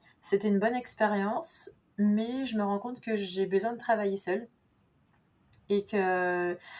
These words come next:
tu vois, travailler, euh, en pyjama dans mon canapé, euh, et, euh, même si ça peut durer jusqu'à une heure du mat, c'est OK pour moi, en fait.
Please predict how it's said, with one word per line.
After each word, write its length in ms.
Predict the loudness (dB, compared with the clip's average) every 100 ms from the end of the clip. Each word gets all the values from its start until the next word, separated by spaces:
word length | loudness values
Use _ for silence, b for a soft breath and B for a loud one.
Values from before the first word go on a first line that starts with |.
| B B
tu 120 | -6 0
vois, 140 | 0
travailler, 640 | 0 -2 0 2 2 2
euh, 320 | 2 2 0 -4 b b b b b
en 80 | -6
pyjama 440 | -4 2 4 4
dans 120 | 4 2
mon 100 | 0
canapé, 640 | 0 0 0 -2 -2 -2
euh, 320 | 0 0 0 -2 0
et, 280 | 0 2
euh, 100 | 0
même 140 | 0 -2
si 140 | -4
ça 120 | -4 -2
peut 140 | -2
durer 280 | -2 -2 -2
jusqu'à 420 | -4 -4 -2 0
une 100 | 0
heure 100 | -2
du 100 | -2
mat, 180 | -4 -4
c'est 200 | 0 2
OK 240 | 2 0 -4
pour 140 | 0
moi, 160 | 0 0
en 80 |
fait. 320 | -4 -12 -14